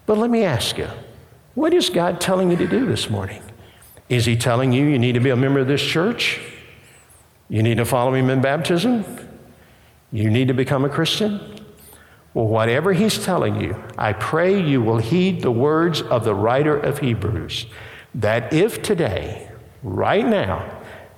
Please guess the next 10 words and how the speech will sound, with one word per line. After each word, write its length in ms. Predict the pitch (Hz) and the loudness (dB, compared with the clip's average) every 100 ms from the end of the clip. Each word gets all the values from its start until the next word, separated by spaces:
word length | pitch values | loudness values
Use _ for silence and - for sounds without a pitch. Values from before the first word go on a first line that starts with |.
| - 90 | -18 -14
this 320 | - 143 202 | -4 0 0
service, 720 | - 185 120 95 82 - - - - - - - - | 2 2 2 0 -2 -4 -6 -12 -20 -20 -20 -20 -6
you 240 | 107 113 | 0 2
hear 280 | 110 123 147 | 2 2 2
his 180 | 170 160 | 2 2
voice, 640 | 139 113 85 - - - - - - - - _ - | 0 0 -2 -4 -4 -6 -10 -20 -20 -20 -20 _ -2
don't 260 | 113 160 | 0 2
harden 380 | 151 170 190 214 | 2 2 2 2
your 140 | 226 | 2
heart, 520 | 196 139 95 95 - | 0 -2 -2 -4 -8